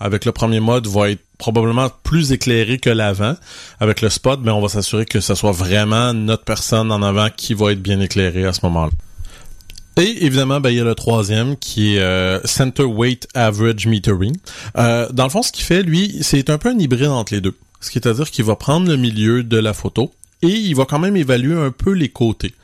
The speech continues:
Techniquement, bon, on pourrait penser que c'est probablement ce qu'il y a de meilleur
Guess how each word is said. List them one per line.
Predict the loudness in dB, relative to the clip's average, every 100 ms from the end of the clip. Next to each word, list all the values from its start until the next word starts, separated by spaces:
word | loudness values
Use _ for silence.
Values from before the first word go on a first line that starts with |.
| _ -20 -20 -20 -20 -4
Techniquement, | -2 0 0 2 2 2 0
bon, | 0 0 0 -2
on |
pourrait | -2 -2
penser | 0 0 0 -2
que | 0
c'est | -2 -2
probablement | 0 0 0 -2
ce |
qu'il | 0 0
y |
a |
de | 2 2
meilleur | 2 2 2 0 0